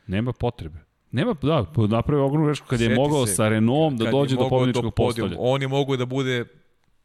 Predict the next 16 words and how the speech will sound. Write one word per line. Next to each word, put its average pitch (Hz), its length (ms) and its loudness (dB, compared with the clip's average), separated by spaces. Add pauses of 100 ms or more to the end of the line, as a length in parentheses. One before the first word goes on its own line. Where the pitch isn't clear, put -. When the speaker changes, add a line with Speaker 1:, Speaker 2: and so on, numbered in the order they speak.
Speaker 2:
preteča 127 640 -4
Daniela 120 360 -6
Ricciarda. 117 280 0
Speaker 1:
Heroj 151 260 0
i 113 160 2
Renaulta 117 540 2
i 107 160 -2
za 98 140 -4
svoju 110 320 0
karijeru 101 460 0
da 92 100 -6
učini 95 280 -6
veliku 90 220 -4
Speaker 2:
Jeste, 87 160 -10
Speaker 1:
stvar. 87 260 -10 (140)
Speaker 2:
jeste. 98 320 -16